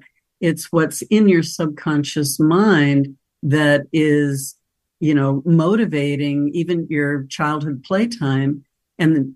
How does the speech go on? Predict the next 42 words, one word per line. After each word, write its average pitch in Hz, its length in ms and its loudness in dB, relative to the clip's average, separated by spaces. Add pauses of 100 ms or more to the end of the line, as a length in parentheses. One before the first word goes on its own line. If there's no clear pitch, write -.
(120)
of 135 160 -4
course, 139 340 -2
you 147 140 2
know, 131 140 4
I'm 143 220 4
gonna 139 160 2
bring 143 280 2
that 127 200 -4
back 135 240 -2
to 147 120 -4
past 139 400 -2
lives 143 320 2
and 135 120 4
what 139 160 0
we 139 100 2
bring 139 280 2
in 185 180 4
with 139 140 0
us. 135 260 -2 (400)
But 156 360 0
when 170 360 2
we 175 160 -2
don't 185 500 -2
do 139 220 -2
that 139 280 -4
work 135 300 -2
for 147 240 -6
ourselves 135 840 -2
in 151 140 4
this 139 240 0
lifetime, 135 760 -2 (220)
if 156 200 0
we're 175 140 2
not 170 480 2 (460)
unblocking 143 760 0
ourselves 135 640 -4
and 139 180 2
not 143 340 0
freeing 143 720 0
ourselves 135 600 -4
up 135 240 -2
from, 131 520 0